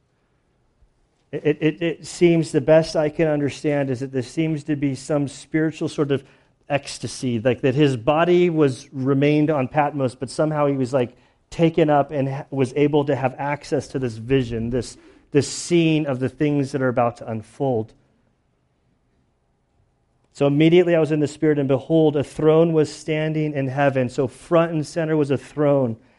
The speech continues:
And I don't, like, I see throne, I naturally think of a big, a big chair, you know? <laughs> Like, I don't know why that is. I don't know if it's my Catholic upbringing. There was always, like, a big chair up on the stage. Um, I don't think that this is necessarily the image of a chair. I think that this whole, like,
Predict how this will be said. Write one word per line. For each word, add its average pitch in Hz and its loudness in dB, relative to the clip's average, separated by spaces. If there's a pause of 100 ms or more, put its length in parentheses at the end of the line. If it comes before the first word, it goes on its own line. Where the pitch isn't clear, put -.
(220)
And 151 0
I 151 6
don't, 170 4
like, 147 -2
I 151 0
see 160 2
throne, 156 2
I 143 0
naturally 151 0
think 139 -4
of 131 0
a 127 4
big, 147 -2
a 135 -4
big 143 -2
chair, 123 -2
you 120 -6
know? 123 0
<laughs> - 0
Like, 135 2
I 147 2
don't 156 0
know 147 4
why 135 0
that 160 2
is. 175 -2 (560)
I 123 -2
don't 139 2
know 135 0
if 127 -2
it's 127 -8
my 123 -2
Catholic 147 -6
upbringing. 147 -2
There 135 -2
was 120 -4
always, 139 -4
like, 127 -4
a 117 -6
big 123 -8
chair 151 -4
up 156 -6
on 165 -8
the 156 -8
stage. 156 -4 (600)
Um, 123 -4 (200)
I 143 0
don't 165 0
think 170 0
that 143 -2
this 156 0
is 139 -2
necessarily 147 0
the 135 -2
image 147 -2
of 135 -6
a 123 0
chair. 147 -2
I 127 -2
think 160 -4
that 156 -2
this 135 0
whole, 175 4
like, 151 0